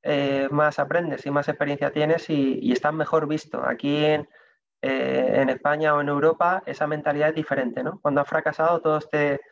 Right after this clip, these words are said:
te señalan con el dedo, eh, y bueno, parece que, que es algo que te frustra y que es un estigma ya para toda tu vida. Pues a mí me encanta fracasar porque será señal de que he probado cosas y de que he aprendido, ¿no?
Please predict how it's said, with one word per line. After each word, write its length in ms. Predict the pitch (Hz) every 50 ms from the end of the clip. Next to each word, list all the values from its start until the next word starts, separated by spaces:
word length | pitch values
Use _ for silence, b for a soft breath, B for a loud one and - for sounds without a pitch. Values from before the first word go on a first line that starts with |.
| B B B B B _
te 100 | - 147
señalan 400 | 143 - 151 147 156 160 160 160
con 160 | 156 156 151
el 140 | 156 151 147
dedo, 360 | 156 165 165 165 190 233 - - b b b b b b b _ _ _ _
eh, 840 | - - 135 139 135 135 131 127 127 127 127 123 127 127 127 123 123 -
y 180 | - - 135 135
bueno, 300 | 135 135 127 127 123 -
parece 340 | 127 127 123 123 147 139
que, 480 | 135 139 139 135 135 135 135 131 131 123
que 120 | - 135 135
es 120 | 123 -
algo 240 | 143 135 139 147 143
que 120 | - 143
te 100 | 135 131
frustra 580 | 131 - 160 160 156 156 - - 160 156 156 156
y 100 | 151 147
que 80 | - 147
es 100 | 143 -
un 100 | 147 139
estigma 400 | 135 - - 143 - 143 143 143
ya 160 | 143 147 143
para 220 | 143 147 139 127
toda 200 | - 135 135 127
tu 100 | - 120
vida. 260 | 127 139 135 123 117 -
Pues 140 | 131 123 127
a 80 | 127
mí 120 | 139 143 151
me 120 | 147 143
encanta 380 | 139 139 143 143 143 156 151 139
fracasar 500 | - 151 - - 143 - - 156 165 170 - _ _ _ _ _ _ _ _ _ _
porque 220 | - 156 143 185 -
será 200 | - 143 147 147
señal 340 | - 156 151 151 151 156
de 80 | 156 147
que 100 | - 151
he 40 | 143
probado 320 | - 151 147 147 147 143
cosas 380 | - 147 143 - 156 151 151 -
y 60 | 147
de 100 | 139 135
que 160 | - 139 135
he 60 | 135
aprendido, 520 | 135 135 135 - 131 127 131 131 120 123 120
¿no? 140 | 131 -